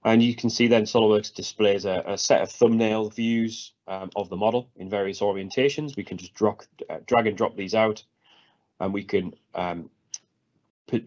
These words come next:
kind of project around from here. So maybe it's a, a top view is useful, a right view,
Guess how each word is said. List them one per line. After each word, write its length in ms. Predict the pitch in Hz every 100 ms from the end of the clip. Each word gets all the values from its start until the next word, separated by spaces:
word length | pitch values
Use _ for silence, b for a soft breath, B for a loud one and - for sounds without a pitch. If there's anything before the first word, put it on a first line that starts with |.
| -
kind 160 | 110
of 80 | 113
project 540 | - 101 123 120 - -
around 360 | 95 104 120 123
from 180 | 127 123
here. 240 | 135 135
So 160 | 127 95
maybe 200 | 95 92
it's 80 | 92
a, 340 | 87 - 98
a 60 | -
top 320 | - 113 -
view 160 | 110 104
is 120 | 98
useful, 420 | 104 - 101 95
a 60 | 82
right 320 | 95 98 67
view, 300 | 98 95 98